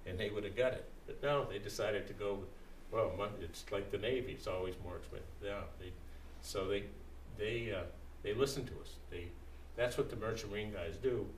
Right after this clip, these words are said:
That's their living. They know it. The Navy doesn't. The Navy doesn't have a clue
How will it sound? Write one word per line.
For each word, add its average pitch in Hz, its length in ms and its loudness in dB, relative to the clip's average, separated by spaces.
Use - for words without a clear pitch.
That's 95 220 0
their 90 180 2
living. 95 360 2
They 95 100 -4
know 104 280 0
it. - 100 -4
The - 80 -4
Navy 95 320 -2
doesn't. 80 300 -4
The 92 80 -4
Navy 98 360 -2
doesn't 92 340 -2
have 90 120 -6
a 92 240 -6
clue 123 240 -2